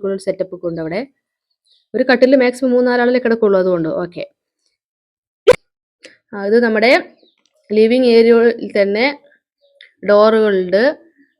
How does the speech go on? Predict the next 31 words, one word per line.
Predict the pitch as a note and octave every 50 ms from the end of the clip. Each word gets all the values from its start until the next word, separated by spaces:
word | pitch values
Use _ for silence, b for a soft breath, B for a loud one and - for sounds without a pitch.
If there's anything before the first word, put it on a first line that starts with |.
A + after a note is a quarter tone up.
| _
നാല് | G#3+ G3+ G3+ G#3 A3 B3 B3+ A3+ G#3+
ഡോറാണ്, | G#3+ G#3+ G#3+ G#3 G#3 G#3 A3+ A#3+ A#3+ A3
ഫോൾഡിംഗ് | G3+ G#3 A3 A3 A#3+ A#3+ B3 A3
ഡോറാണെന്ന് | G3+ G#3 G#3 G#3 G#3 G#3 G#3+ G3+ F#3+
തോന്നുന്നുണ്ട്. | F#3 F#3 F#3+ F#3 F#3 F#3 G3 B3+ D#4+ - - _ _ _ _ _ _ _ _ _ -
തന്നെ | A3+ A#3+ C#4 C#4+ C4 F#3 F3+ -
തോന്നുന്നതല്ല, | A#3 A#3+ B3+ C4+ C4 A#3+ A3+ A#3 G#3 G3
അതാണ് | A#3 A#3 A3 F#3 E3+ -
ഫോൾഡിംഗ് | G#3+ A#3 B3 B3+ C4 C4 B3 G#3 G3+
ഡോറാണ്. | G3 F#3+ F#3+ F3+ F3 F#3
നമുക്ക് | F#3+ G3 G3 G#3+ G3+
അങ്ങനെ | G3 A3 B3+ - A3+
പുറത്ത് | F#3+ F3+ - _ G#3+ G3+
പോ-, | G3 - _ _ _
പോവാം. | - F3+ E3+ F#3 B3 D#4+ - b b b b b b b b b b _ F#3+
ഇത് | B3 D4 G4 G#3 - - - G3+ G#3 A3
നമ്മുടെ | G#3 G#3+ A3 B3+ A#3
വീടിന്റെ | G#3 G#3+ A3+ A#3 A3+ A3 B3 C#4+ D#4+ A#3 G#3
ബാക്കാണ്. | G3+ G#3 A3 G#3+ - - G3+ F#3 F3+ F3+ A#3 D#4 - - _ _ _ _ _ _ _ -
അവിടെ | G3+ G#3 G#3+ A#3
തന്നെ | A#3 B3 B3+ B3+
കുറച്ച് | A#3+ G3+ G3 - A#3+
ഇരുന്ന് | A3 F#3+ A3 A3+ A#3
സംസാരിക്കും, | G#3 G3 G3 A3+ A3 G#3 G#3+ G#3 - B3 A#3 G3+ - - G#3
അത്യാവശ്യം | G3 - G#3 G#3 G#3 - A#3 A3+
കളിക്കും, | G#3+ G3 G3 G3 G3 - - A#3+ A#3+ G#3+ G3+ F#3+
എല്ലാം | G3 G3+ G#3+ A3
ചെയ്യാനുള്ള | - A3 G#3 G#3 G#3 G#3+ A3
സ്പേസും | - - G#3 G3 G3 G3 - - C#4
അവിടെ | A3+ G3 G3 G3 F#3+
ഉണ്ട്. | F3+ F3+ F3 F3 F3+